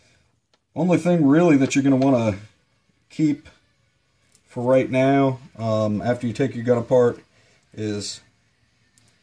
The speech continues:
two of your original trigger pins, um, or trigger group pins, and the original shepherd's crook. And the reason I say that is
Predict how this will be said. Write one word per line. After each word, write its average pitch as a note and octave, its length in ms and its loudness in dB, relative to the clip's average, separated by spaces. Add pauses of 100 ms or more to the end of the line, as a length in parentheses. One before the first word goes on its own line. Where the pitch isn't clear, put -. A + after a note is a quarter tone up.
(240)
two D#3 280 2
of B2 100 0
your A2 460 0 (1200)
original B2 800 2 (240)
trigger C#3+ 260 -4
pins, D3+ 600 -6 (1040)
um, G#2+ 220 -4
or G#2 100 -6
trigger C3 300 -4
group C3+ 300 -2
pins, C#3+ 520 -4 (600)
and A2 260 -4
the A2 100 0
original A#2 520 0
shepherd's B2+ 560 -4
crook. A2+ 420 -6 (840)
And A2 140 -10
the A2+ 60 -6
reason C#3 460 0
I A#2+ 100 -2
say C3+ 320 -2
that A2+ 420 -2
is A2 600 -6